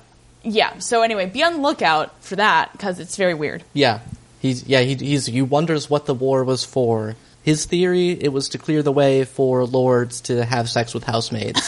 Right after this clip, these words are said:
Speaker 1: <laughs>
Speaker 2: That was the point of World War One. We'll see if that is true.
Speaker 1: Yeah, and then a, a car pulls up, kind of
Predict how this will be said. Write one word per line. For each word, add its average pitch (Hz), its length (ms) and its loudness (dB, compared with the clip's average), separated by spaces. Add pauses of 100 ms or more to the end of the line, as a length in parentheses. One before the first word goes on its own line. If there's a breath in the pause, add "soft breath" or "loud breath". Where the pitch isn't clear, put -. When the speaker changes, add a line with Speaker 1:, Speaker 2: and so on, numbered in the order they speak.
Speaker 1:
<laughs> - 40 -2 (420)
Speaker 2:
That 254 160 2
was - 140 2
the - 100 2
point 135 380 0
of 113 160 -6
World 117 160 2
War 117 180 2
One. 110 280 -2 (440 loud breath)
We'll 123 140 2
see 123 280 2
if 117 120 0
that 113 280 0
is 113 140 -8
true. - 260 -8 (540 loud breath)
Speaker 1:
Yeah, 202 120 2
and 202 100 0
then 208 120 0
a, 180 200 2
a 175 40 -4
car 254 300 0
pulls 196 360 -4
up, 160 240 -4 (200)
kind 226 260 -4
of 190 140 -8